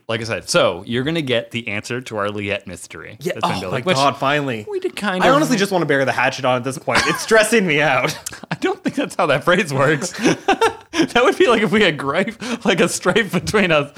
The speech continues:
Speaker 1: <laughs> But we're gonna resolve it nonetheless.
Speaker 2: <laughs>
Speaker 1: And, uh, I did pick out a little quote for you. Um, I mean, I guess telling you that you're gonna get the ans-,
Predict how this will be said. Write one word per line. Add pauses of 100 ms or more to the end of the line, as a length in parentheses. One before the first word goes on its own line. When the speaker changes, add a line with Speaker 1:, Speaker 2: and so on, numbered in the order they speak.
(240)
Speaker 1:
<laughs>
But (580)
we're
gonna
resolve
it
nonetheless. (200)
Speaker 2:
<laughs>
Speaker 1:
And,
uh,
I
did
pick
out
a
little
quote
for
you. (280)
Um, (240)
I
mean,
I
guess
telling
you (200)
that
you're
gonna
get
the
ans-,